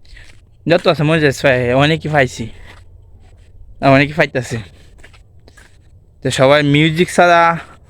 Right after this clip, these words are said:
কাজ করবেন, যারা নতুন আছেন, মা-, সফল-, সফলতা পাবেন।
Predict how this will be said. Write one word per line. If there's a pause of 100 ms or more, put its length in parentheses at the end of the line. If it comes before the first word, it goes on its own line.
(140)
কাজ
করবেন,
যারা
নতুন
আছেন, (1300)
মা-,
সফল-, (120)
সফলতা
পাবেন।